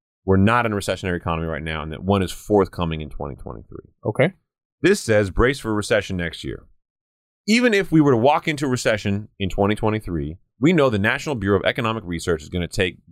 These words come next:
Speaker 1: greater than twelve months to identify and declare a recessionary economy.
Speaker 2: Right.
Speaker 1: We also know that the historical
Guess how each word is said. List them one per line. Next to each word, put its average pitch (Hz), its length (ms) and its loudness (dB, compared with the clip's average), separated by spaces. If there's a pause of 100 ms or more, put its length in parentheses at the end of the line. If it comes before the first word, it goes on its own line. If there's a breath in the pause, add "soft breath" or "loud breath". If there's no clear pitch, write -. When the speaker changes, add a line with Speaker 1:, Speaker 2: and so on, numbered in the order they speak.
Speaker 1:
greater 147 360 2
than 127 160 -4
twelve 117 280 4
months 85 460 -2 (600)
to 107 140 6
identify 113 640 2
and 92 160 -4
declare 90 420 0
a 80 80 -2
recessionary 78 460 -6
economy. 67 440 -10 (140)
Speaker 2:
Right. 107 260 2 (440)
Speaker 1:
We 107 140 6
also 175 360 2
know 92 520 -2 (100)
that 87 340 0
the 90 280 -2 (180)
historical 131 880 2